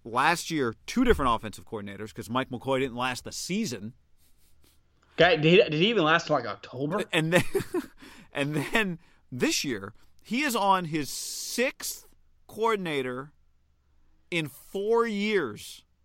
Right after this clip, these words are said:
Speaker 2: Can you name them?
Speaker 1: Or I guess five
Speaker 2: Mazzone?
Speaker 1: years. Mazzone.
Speaker 2: Fish.
Speaker 1: The guy between Fish and Mazzone is the guy that I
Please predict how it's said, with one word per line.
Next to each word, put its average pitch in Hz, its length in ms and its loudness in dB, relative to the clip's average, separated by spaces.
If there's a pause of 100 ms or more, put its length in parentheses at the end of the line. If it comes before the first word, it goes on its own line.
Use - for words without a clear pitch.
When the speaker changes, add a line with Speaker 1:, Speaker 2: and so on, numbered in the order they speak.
(280)
Speaker 2:
Can 160 140 2
you 151 100 6
name 143 340 4
them? 170 280 4
Speaker 1:
Or 131 120 -4
I - 20 -4
guess 123 240 -2
five 160 220 8
Speaker 2:
Mazzone? 185 260 2
Speaker 1:
years. - 100 -20 (680)
Mazzone. 160 500 0
Speaker 2:
Fish. 156 460 2 (340)
Speaker 1:
The 143 80 -4
guy 156 300 4
between 170 440 -4
Fish 156 300 -4
and 135 100 -8
Mazzone 123 360 -4
is 95 80 -12
the 107 100 -12
guy 107 240 -2
that 95 120 -8
I 98 160 -6